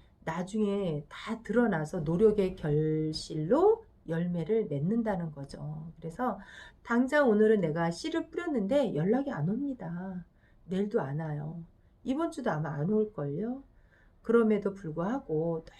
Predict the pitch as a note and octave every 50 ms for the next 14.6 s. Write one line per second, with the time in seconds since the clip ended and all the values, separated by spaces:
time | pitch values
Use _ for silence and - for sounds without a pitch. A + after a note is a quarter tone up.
0 | - D4+ C4+ A3+ F3+ E3+ F3+ F#3+ F#3 F3 D3 D3 D#3+ - - E3 D#3 - - D#3+
1 | F3 - G4 G4+ G4 F4+ B3+ G3+ G3 G3 - E3 D3 C#3+ D3+ D3+ - B3 A#3+ -
2 | - - C#3 D3+ D3+ D3+ - - G3+ G#3 G3+ G3 A#3+ A3+ G#3+ G3+ F#3+ F3 F3+ F#3
3 | F#3 F#3 F#3 F3+ F3+ F3 C#3 C3 C#3+ D#3+ F3+ F3 E3+ - F#3+ A3 A#3+ A3 E3+ D3+
4 | - - - - - - - - _ _ - D#3 D#3 D#3 D#3 D#3 D#3 D3+ - A#3
5 | C4 C4+ - G3+ F3+ F#3 F#3+ F3+ D#3+ D3+ D3 D#3 D#3+ D#3+ D#3+ D#3+ E3 D#3+ - -
6 | - - G3 G#3 A#3 A3+ A#3 - F3+ E3 D#3 E3 - - _ - _ _ _ _
7 | - F#3+ G3 A#3 A3+ A3 G#3 G#3 F#3+ F#3+ F#3+ F#3+ F#3+ - G3+ F#3+ F#3+ G#3 G#3 -
8 | - F3+ E3+ - E3+ E3 F#3 A#3 C#4 E4 F4+ - - _ F3+ E3 D#3 E3 D#3+ D#3+
9 | E3 G3 A3 B3 B3+ C4 C4 C4 B3+ A#3+ - G#3+ E3 D3 - - A#3 C#4 E4 E4
10 | E4 E4 D4+ B3 F#3+ E3 E3 E3+ E3+ E3+ - D#3+ D3+ D3+ D#3 - F3+ F#3 A3+ A#3+
11 | - - - - - - E3 D#3 D#3+ D#3+ - - D#3 D#3 D#3+ F3 G3+ G#3+ G3+ G3
12 | G3 F#3 D3+ C#3 C#3+ D#3 D#3+ E3+ A#3 C4+ C#4 G3 E3+ - - - - - - -
13 | _ _ - F4+ - G4 F#4+ F#4+ F#4+ F#4 F4+ D4+ - C#3+ C#3+ D3 G#3 G3 G3+ -
14 | - F3+ E3 D#3+ - - C4+ C4+ A3 E3 D3+